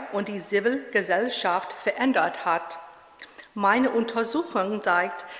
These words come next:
wie unterschiedlich die Soldatenhandwerk in Öffentlichkeit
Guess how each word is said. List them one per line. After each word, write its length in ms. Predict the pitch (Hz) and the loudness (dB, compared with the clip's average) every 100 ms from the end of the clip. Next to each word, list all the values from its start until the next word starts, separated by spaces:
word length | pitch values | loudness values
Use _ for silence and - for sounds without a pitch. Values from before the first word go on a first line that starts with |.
| - | -16
wie 320 | 185 220 277 | -8 -2 -2
unterschiedlich 1160 | - 240 240 240 233 - - 294 262 196 208 - - - 220 | 2 0 0 -2 -4 -6 -4 -4 -2 -2 -4 -8 -16 -14 -8
die 100 | 202 | 0
Soldatenhandwerk 1300 | 196 196 180 247 247 - - 196 185 185 208 277 - - - - - - _ - - - | 2 4 4 4 0 -4 -6 -6 -2 0 0 -2 -10 -16 -20 -20 -20 -20 _ -20 -20 -10
in 180 | 240 - | -8 0
Öffentlichkeit 960 | 233 247 285 233 214 - - 190 202 | 2 2 0 0 -2 -2 2 4 4